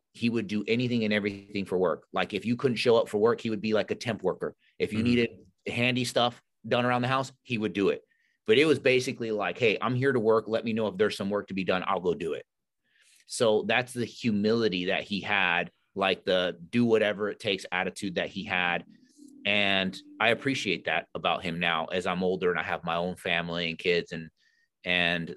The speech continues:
Speaker 1: that must have been a good feeling for my mom to have had that security that she knew that she had a husband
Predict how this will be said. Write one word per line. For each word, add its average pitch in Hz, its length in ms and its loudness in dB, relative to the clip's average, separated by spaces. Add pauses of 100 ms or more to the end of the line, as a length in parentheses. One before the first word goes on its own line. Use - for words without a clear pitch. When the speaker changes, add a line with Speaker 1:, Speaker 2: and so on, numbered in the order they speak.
Speaker 1:
that 92 220 0
must 101 220 -2
have 95 80 -4
been 95 120 0
a 85 80 -2
good 92 240 -2
feeling 95 340 -4
for 92 160 -4
my 85 200 -2
mom 85 680 0 (840)
to - 140 0
have 87 220 -2
had 92 340 0
that 92 200 0
security 98 640 0
that 87 140 0
she 104 200 -4
knew 95 220 0
that 87 140 2
she 95 200 -4
had 92 200 0
a 82 60 0
husband 85 720 -2